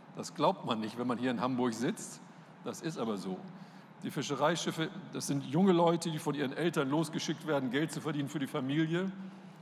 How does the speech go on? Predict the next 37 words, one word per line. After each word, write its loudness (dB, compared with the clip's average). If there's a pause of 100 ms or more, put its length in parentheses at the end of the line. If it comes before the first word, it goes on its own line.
(300)
die -4
dann 2
auf 0
solche 2
Boote 2
gesetzt 0
werden, 4
die 0
fahren 2
raus 2 (340)
und -8
die -4
kommen -4
jahrelang 2
nicht -4
zurück. -2 (920)
Die -2
Leute, 0 (240)
die 2 (240)
haben 2
sowieso 2
keinen 0
Pass 0
oder 0
irgendwas, 0 (320)
die 2
sind 2
da 0
wie 4
gefangen 0
und -4
müssen -4
auf -4
diesen -2
Booten 2
arbeiten 2 (580)
für -2